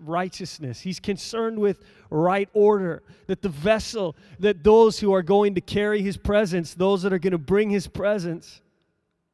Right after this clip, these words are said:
those that are gonna carry his name are pure, that they have sanctified themselves.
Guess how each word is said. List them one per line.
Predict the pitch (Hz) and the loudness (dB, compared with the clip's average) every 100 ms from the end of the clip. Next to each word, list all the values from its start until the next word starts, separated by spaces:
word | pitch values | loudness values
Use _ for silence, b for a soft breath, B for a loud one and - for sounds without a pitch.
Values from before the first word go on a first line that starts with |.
| _ _ _ _ _ _ _ _ _ _ _ _ _ _ _ _ _ _ _ _ _ _ _ _ _ _ _ _ _ _ _ _ _ _ _ _ | _ _ _ _ _ _ _ _ _ _ _ _ _ _ _ _ _ _ _ _ _ _ _ _ _ _ _ _ _ _ _ _ _ _ _ _
those | 196 220 185 | 0 0 0
that | |
are | 170 | -4
gonna | 160 151 | -6 -8
carry | 185 175 175 | -8 -6 -6
his | 160 | -8
name | 190 214 220 185 _ _ _ _ _ _ _ _ _ _ _ _ _ _ _ _ _ _ _ _ _ _ _ _ _ _ _ _ _ _ _ _ _ _ _ _ _ _ _ _ - | -10 -10 -8 -10 _ _ _ _ _ _ _ _ _ _ _ _ _ _ _ _ _ _ _ _ _ _ _ _ _ _ _ _ _ _ _ _ _ _ _ _ _ _ _ _ -4
are | 185 | -2
pure, | 185 247 285 247 - _ _ _ _ _ _ _ _ _ _ _ _ _ _ _ | 0 0 2 0 -4 _ _ _ _ _ _ _ _ _ _ _ _ _ _ _
that | 180 220 | -4 2
they | 220 | 4
have | 214 156 | 4 0
sanctified | - - 285 262 233 - 202 180 | -4 -2 -2 -2 -6 -4 -4 -4
themselves. | 170 - 185 170 170 190 | -6 -8 -8 -8 -8 -10